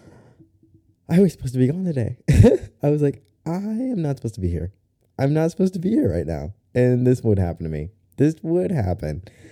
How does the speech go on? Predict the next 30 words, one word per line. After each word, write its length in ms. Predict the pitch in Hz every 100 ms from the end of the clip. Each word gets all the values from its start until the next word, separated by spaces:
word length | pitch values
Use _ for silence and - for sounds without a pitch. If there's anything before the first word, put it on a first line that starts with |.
| - _
So 360 | - - 107 95
I 80 | 110
got 240 | 110 104 92
up, 240 | 87 - - _ _ _
locked 340 | 107 104 95 101
the 80 | 95
door, 380 | 85 80 80 -
and 180 | 104 101
just 320 | 107 104 - - -
sat 340 | - - 120 -
down 280 | 131 123
again 420 | 101 98 82 82 98
and 140 | 101
processed 440 | 104 110 107 87 -
what 100 | 87
just 140 | 92
happened. 300 | 92 87 85
I 40 | 87
was 120 | 92
like, 180 | 95 -
"I, 200 | 98 92 _ - - _ _ _ _ -
I 60 | 104
can't 280 | 104 131
even 220 | 131 123 110
process 420 | 101 101 98 101
this 160 | 101 -
because 420 | 101 - 92 95
it 100 | 98
was 160 | 95
just, 400 | 98 95 - -